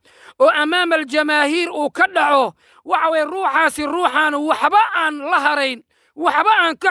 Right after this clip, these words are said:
xishoonayn, waxba, waa sababka keentay inuu leeyahay, "Xaggee ku noolaanaysaa? Lacagta xaaraanta xaggee ku cunaysaa?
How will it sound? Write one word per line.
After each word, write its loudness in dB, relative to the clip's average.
xishoonayn, 0
waxba, 2
waa 2
sababka 2
keentay 0
inuu -4
leeyahay, 2
"Xaggee 0
ku -8
noolaanaysaa? 2
Lacagta 0
xaaraanta 2
xaggee 0
ku -6
cunaysaa? 0